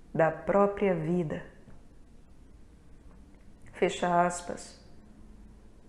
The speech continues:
Crystal and Crystal Growing, Holden e Singer,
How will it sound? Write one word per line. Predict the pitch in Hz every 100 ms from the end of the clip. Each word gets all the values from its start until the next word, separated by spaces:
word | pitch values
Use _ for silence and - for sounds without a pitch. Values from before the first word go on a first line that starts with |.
| - - - - - - -
Crystal | - 254 269 - 254 254 -
and | 208 202 202
Crystal | 240 233 233
Growing, | 208 202 202 185 170 170 - - - - - -
Holden | - 220 226 220 226 226 - -
e | 208
Singer, | - - 220 196 180 185 180